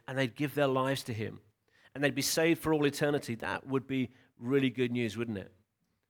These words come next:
Wouldn't that be amazing news next year if, if lots of us had friends and neighbors and, and family members that put their faith and trust in Jesus?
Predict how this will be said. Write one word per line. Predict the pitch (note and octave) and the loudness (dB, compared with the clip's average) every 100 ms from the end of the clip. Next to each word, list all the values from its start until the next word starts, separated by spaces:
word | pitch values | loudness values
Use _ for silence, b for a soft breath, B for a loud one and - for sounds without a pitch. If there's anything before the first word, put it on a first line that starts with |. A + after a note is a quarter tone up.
| _ | _
Wouldn't | C3 D3 | -4 -2
that | C3 | 2
be | C#3 | 2
amazing | C#3 C#3 C#3 A#2+ B2+ B2 | 4 4 4 2 0 0
news | B2+ A2+ G2+ A2+ | 2 2 0 -4
next | A2 - B2+ | -6 -6 -4
year | A2+ G#2+ | -4 -2
if, | A2 G#2+ B2+ | -6 -8 -14
if | - | -12
lots | C#3 C#3 B2+ - | -6 -4 -4 -4
of | A#2+ | -4
us | - | -4
had | A#2 | -6
friends | - D3 C#3 C#3 B2+ | -4 0 0 0 -2
and | G#2 G#2+ | -6 -4
neighbors | C#3 C#3+ C3+ B2+ A2 | -2 0 -2 -2 -4
and, | G#2+ B - | -10 B -18
and | G#2+ | -8
family | C3 C3 C3+ B2 | -2 0 0 0
members | A2+ G#2+ G2+ G2+ | -2 -2 -6 -6
that | - - | -8 -8
put | - B2+ | -10 -8
their | A2 | -6
faith | - B2 - | -2 -4 -4
and | A2 | -8
trust | B2 A2 - | -6 -6 -8
in | A2 | -8
Jesus? | A2 A#2 G#2+ - | -6 -6 -8 -16